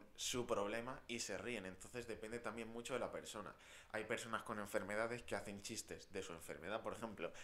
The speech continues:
escuché uno hace mucho de un chico que se llama Alan Sobre Ruedas, creo que se llama, que tuvo un problema en la columna, no sé qué, bueno, no puede mover las piernas y creo que casi nada. Y entonces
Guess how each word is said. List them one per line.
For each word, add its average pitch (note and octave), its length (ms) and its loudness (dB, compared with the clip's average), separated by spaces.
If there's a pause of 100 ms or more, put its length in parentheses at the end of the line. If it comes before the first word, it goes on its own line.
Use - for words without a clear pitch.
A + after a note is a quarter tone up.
(140)
escuché G#2+ 440 6
uno C3 220 8
hace B2+ 160 4
mucho C3 320 2
de G#2 160 8
un A2 160 0
chico A2+ 260 4
que G#2 80 0
se G2 140 -2
llama G2+ 360 6
Alan G2 220 6
Sobre F#2 280 6
Ruedas, G#2+ 400 4 (480)
creo F#2+ 200 2
que F2+ 80 2
se F2+ 100 -2
llama, G2 300 2
que G#2 260 0 (360)
tuvo A#2 160 2
un A2+ 120 -2
problema A#2 460 6
en G#2+ 60 4
la G#2 120 6
columna, A2+ 300 2
no A2+ 140 2
sé A2 120 -2
qué, B2 80 2
bueno, G#2 220 2 (100)
no G#2+ 140 0
puede A2 180 2
mover G#2+ 260 4
las G#2 140 2
piernas A#2 540 -4
y F2 60 -10
creo F2+ 200 -2
que F2+ 100 -6
casi F#2+ 240 -2
nada. G2+ 300 2 (840)
Y E3 100 8
entonces D#3 640 6